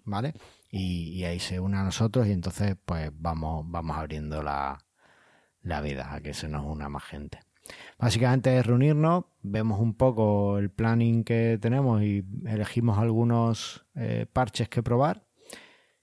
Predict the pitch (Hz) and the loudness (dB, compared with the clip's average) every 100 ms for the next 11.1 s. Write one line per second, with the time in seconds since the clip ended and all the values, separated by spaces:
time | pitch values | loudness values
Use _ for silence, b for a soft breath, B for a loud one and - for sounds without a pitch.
0 | B - 107 101 98 98 92 101 101 95 | B 0 2 4 2 2 0 0 2 2
1 | 95 127 - - _ 107 98 95 95 98 | 2 0 -2 -10 _ -2 0 0 -2 -4
2 | 98 113 120 - _ _ 120 160 107 90 | -2 -4 -6 -16 _ _ -4 -2 -2 -4
3 | 85 90 90 85 - _ 95 92 101 107 | -6 -8 -8 -10 -16 _ -18 -10 -4 0
4 | 113 120 120 - 120 117 107 123 123 117 | 2 2 -2 -4 0 0 2 4 4 4
5 | 107 - 107 104 104 101 90 b b b | 0 2 2 2 2 0 -4 b b b
6 | b b - 107 101 98 95 92 - 104 | b b -4 0 2 0 0 -2 -2 0
7 | 98 - - 101 - 78 - 98 90 92 | 0 -4 -6 -4 -4 -6 -4 -4 -2 -4
8 | 87 92 92 98 - 92 90 85 85 87 | -4 -4 -4 -6 -6 -4 -4 -4 -4 -4
9 | 82 82 - 135 131 131 127 110 92 87 | -4 -4 2 4 4 4 4 2 2 0
10 | 85 87 87 90 87 85 - - 87 - | -2 -4 -2 -4 -4 -6 -10 -10 -10 -12